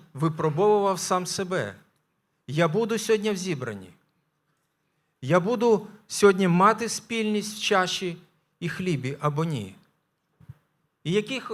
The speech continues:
яких, ну, якісь думки нас, до нас приходили, і я приймав рішення, піду я чи не піду. Може, тягарі, які є, може, гріхи,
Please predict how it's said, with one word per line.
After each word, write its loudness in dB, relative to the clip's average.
яких, -4
ну, -2
якісь 2
думки 0
нас, 2
до -2
нас 0
приходили, -4
і -4
я 2
приймав 0
рішення, -6
піду 0
я 2
чи -6
не -4
піду. -8
Може, 2
тягарі, 2
які -4
є, 0
може, 0
гріхи, -2